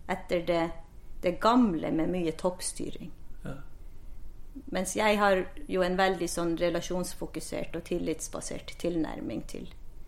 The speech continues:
Speaker 1: til lederskap. Så det var jo en, en stor kollisjon der som jeg ikke var forberedt på.
Speaker 2: Mm.
Speaker 1: Jeg ser etterpå, jeg burde vært mer tålmodig,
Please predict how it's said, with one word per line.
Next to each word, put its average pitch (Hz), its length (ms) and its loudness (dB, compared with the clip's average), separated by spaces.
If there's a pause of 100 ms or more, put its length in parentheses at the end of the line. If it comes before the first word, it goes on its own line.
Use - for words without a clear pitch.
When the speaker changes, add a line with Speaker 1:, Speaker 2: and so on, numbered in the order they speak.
(460)
Speaker 1:
til 175 140 -2
lederskap. - 800 0 (280)
Så - 140 -2
det 202 160 4
var 208 180 8
jo 202 220 4
en, 285 380 10 (260)
en 233 160 4
stor 254 320 4
kollisjon 190 760 4
der 160 280 6
som 165 360 0 (680)
jeg 170 180 2
ikke 170 140 -2
var 165 80 2
forberedt 160 580 -2
på. - 100 -10 (460)
Speaker 2:
Mm. - 120 -6
Speaker 1:
Jeg 180 120 2
ser 196 300 8
etterpå, 170 480 2
jeg 170 160 0
burde 170 380 0 (460)
vært - 320 0
mer 170 160 2
tålmodig, 185 680 0